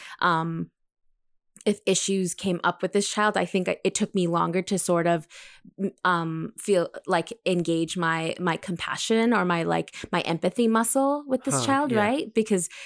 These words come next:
Speaker 1: it, there was something telling me, like, "Oh, like, this particular child is not worthy of this particular point of empathy," which is false, right? But
Speaker 2: Right.
Speaker 1: it's my, uh, having to, uh, constantly, uh,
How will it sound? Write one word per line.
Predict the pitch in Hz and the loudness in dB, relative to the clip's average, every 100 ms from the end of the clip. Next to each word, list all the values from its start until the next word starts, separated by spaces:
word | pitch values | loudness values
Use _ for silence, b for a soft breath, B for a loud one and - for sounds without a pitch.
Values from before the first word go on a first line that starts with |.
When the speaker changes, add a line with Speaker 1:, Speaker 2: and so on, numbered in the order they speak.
| B - | B -2
Speaker 1:
it, | 190 - 180 | -2 -2 0
there | 185 | 2
was | 180 - | 4 2
something | 190 180 185 175 | 0 2 0 0
telling | 190 175 175 | -2 0 0
me, | 170 | 0
like, | 165 165 - B B B B | 2 0 -4 B B B B
"Oh, | 180 180 175 - | 4 4 2 -2
like, | 185 175 | -2 0
this | 185 180 | 0 0
particular | - 214 202 202 185 175 170 170 - | -2 -2 -2 -2 0 2 2 -2 -6
child | - 165 165 | -4 0 0
is | 170 175 | 0 0
not | 170 156 | 0 2
worthy | 165 165 165 | 0 0 0
of | 165 165 | 0 -2
this | 165 165 - | -2 -2 -2
particular | 165 156 160 165 165 165 170 - | -4 -4 -2 0 2 0 -2 -6
point | 170 165 165 | -4 -2 -2
of | - | -2
empathy," | 147 151 202 262 269 | -2 -2 -2 2 2
which | 220 185 - | 4 2 2
is | 156 - | 0 0
false, | 147 - 170 180 180 | -2 0 0 0 0
right? | 165 175 - - | 0 0 -2 -2
But | 156 | 2
Speaker 2:
Right. | 185 | 4
Speaker 1:
it's | 170 190 | 2 0
my, | 165 - | -2 -2
uh, | 185 | -2
having | 180 196 190 | 0 0 0
to, | 196 - | -2 -4
uh, | - | -6
constantly, | - 175 175 180 175 | -2 0 0 -2 -2
uh, | - | -2